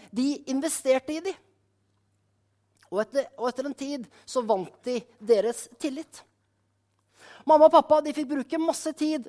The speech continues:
sammen med denne gjengen. De var ofte på besøk hjemme hos oss, og de hjalp til både med det ene og det andre. Og nesten hver eneste torsdag så ringte de mamma på jobben, og så spurte de, "Hva skal vi gjøre på speideren i dag?"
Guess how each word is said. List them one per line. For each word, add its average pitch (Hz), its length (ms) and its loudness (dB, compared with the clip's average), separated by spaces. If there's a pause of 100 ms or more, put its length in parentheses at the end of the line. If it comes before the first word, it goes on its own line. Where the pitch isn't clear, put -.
sammen 240 300 -2
med 262 100 0
denne 247 160 -4
gjengen. 233 240 -4 (520)
De 240 100 -2
var 622 180 2
ofte - 260 -4
på 285 140 -2
besøk 302 480 0
hjemme 302 280 4
hos 311 120 0
oss, 339 200 -2 (260)
og 226 140 -2
de 294 100 2
hjalp 285 320 6
til 294 240 -2 (180)
både 233 220 4
med 233 120 2
det 269 140 6
ene 190 380 2 (140)
og 226 140 0
det 294 80 4
andre. 262 240 -2 (680)
Og 269 120 2
nesten 302 280 6
hver 330 180 6 (140)
eneste 285 320 0
torsdag 294 460 4
så 330 100 4
ringte 254 300 -2
de 302 80 -2
mamma 247 260 4
på 294 140 0
jobben, 269 320 4
og 269 60 -4
så 302 100 -8
spurte 254 320 -8
de, 302 140 -2 (220)
"Hva 262 260 4
skal 302 200 -2
vi 311 120 0
gjøre 233 200 2
på - 100 -8
speideren 262 460 2
i 320 60 2
dag?" 339 240 0